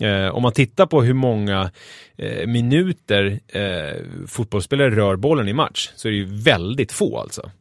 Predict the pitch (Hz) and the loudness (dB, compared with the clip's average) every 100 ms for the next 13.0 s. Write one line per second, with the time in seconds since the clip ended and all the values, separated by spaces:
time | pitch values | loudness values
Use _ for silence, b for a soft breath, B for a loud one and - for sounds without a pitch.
0 | - 98 90 87 90 110 95 92 87 82 | -6 -2 -2 -2 -2 -2 0 0 -2 -4
1 | - 101 131 - 104 139 113 76 104 _ | -6 0 0 0 -2 0 0 -4 -14 _
2 | _ _ _ _ _ 123 135 170 - 120 | _ _ _ _ _ -2 2 2 2 0
3 | 101 101 101 98 92 - 98 92 104 - | 2 2 2 0 -2 -4 -4 -2 -4 -2
4 | 113 - 110 87 - 110 135 120 113 117 | -2 0 0 0 0 0 2 2 2 0
5 | B B B B - 104 _ 101 101 98 | B B B B -4 -4 _ 0 2 2
6 | 90 b b b b _ - 131 107 - | -2 b b b b _ -2 0 0 4
7 | 175 156 117 110 110 113 - 165 110 120 | 6 6 4 2 4 2 2 0 0 0
8 | 117 107 98 110 180 156 92 92 98 98 | 0 0 -2 -2 2 4 2 0 -2 -2
9 | 104 110 110 104 107 104 90 110 117 110 | -2 -2 -2 -2 0 0 0 0 0 2
10 | 117 113 120 151 - 95 92 90 85 90 | 0 2 4 4 4 -2 0 -4 -4 -6
11 | - 95 92 - 92 - 117 87 95 87 | -6 -4 -4 -2 -4 0 0 0 -4 -6
12 | 78 - 101 95 95 95 98 120 - 87 | -8 -8 -4 -2 -2 -2 0 -2 -2 -10